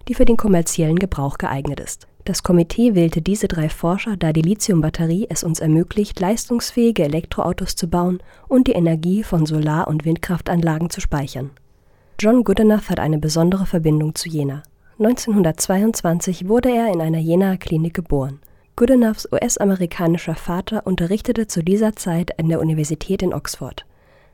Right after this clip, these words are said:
Da er der Meinung war, dass deutsche Ärzte besser seien als englische,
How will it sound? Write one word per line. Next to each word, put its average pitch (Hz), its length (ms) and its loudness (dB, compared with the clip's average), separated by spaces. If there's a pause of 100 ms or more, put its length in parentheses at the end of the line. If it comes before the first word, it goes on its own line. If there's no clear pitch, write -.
Da 214 100 -4
er 165 120 0
der 170 100 2
Meinung 226 400 4
war, 233 240 2
dass - 200 -6
deutsche 254 320 -2
Ärzte 139 360 -6
besser 175 320 -2
seien 156 240 -2
als 151 160 -6
englische, 202 520 -2